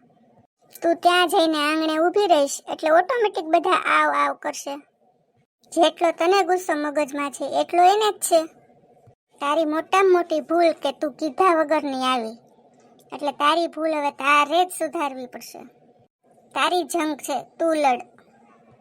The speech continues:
બા, આમ જોવા જઈએ તો તમારી વાત સાચી છે. જો હું કીધા વગર આવી શકું તો પછી પૂછ્યા વગર જઈ કેમ ન શકું? એ ઘર તો મારું જ છે ને આખરે.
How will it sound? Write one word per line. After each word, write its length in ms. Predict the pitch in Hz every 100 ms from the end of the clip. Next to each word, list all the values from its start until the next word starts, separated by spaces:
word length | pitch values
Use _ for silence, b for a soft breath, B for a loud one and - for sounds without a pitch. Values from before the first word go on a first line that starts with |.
| _ _ _ _
બા, 220 | 277 269 247 -
આમ 140 | 285 285
જોવા 300 | 311 302 294
જઈએ 300 | 311 311 302
તો 120 | 277
તમારી 420 | 285 302 302 294
વાત 180 | 277 269
સાચી 420 | - 302 302 311
છે. 180 | - 262 - _ _ -
જો 100 | 302
હું 160 | 311
કીધા 360 | 294 311 285 311
વગર 260 | 311 302 294
આવી 280 | 311 349
શકું 400 | 349 311 - 254 - _ b b b b _
તો 60 | 302
પછી 320 | 294 311 - 311
પૂછ્યા 460 | 330 339 381 311
વગર 200 | 302 294
જઈ 280 | 247 359 359
કેમ 200 | 392 415 370
ન 120 | 339
શકું? 400 | 330 320 302 294 _ _ _ _ _
એ 160 | - 311
ઘર 240 | 330 339
તો 140 | 349 359
મારું 340 | 349 370 403 381
જ 100 | -
છે 100 | 427
ને 120 | 381
આખરે. 360 | 311 - 302